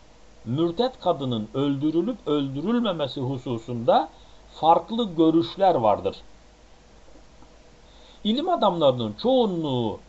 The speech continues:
konuyla ilgili delillerin umum ifade etmesi dolayısıyla mürtet olan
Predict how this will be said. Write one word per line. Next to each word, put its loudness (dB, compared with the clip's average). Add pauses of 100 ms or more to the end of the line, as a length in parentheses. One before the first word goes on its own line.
(380)
konuyla 0
ilgili -6
delillerin -4
umum 0
ifade -2
etmesi -4 (680)
dolayısıyla 0 (300)
mürtet -2
olan 0